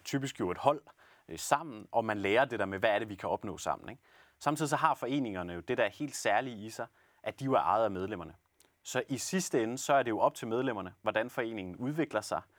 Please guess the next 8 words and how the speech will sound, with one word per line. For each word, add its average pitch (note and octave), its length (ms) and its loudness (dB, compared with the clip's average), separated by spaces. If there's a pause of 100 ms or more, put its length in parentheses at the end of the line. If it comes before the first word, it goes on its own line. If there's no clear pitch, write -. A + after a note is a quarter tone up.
(340)
øh, G2+ 160 -8
om G2+ 140 -2
den A2+ 160 0
skal, G#2+ 300 0 (440)
øh, F2+ 540 0
øh, D#2 600 -8
gå A#2 100 2
død, D3 320 4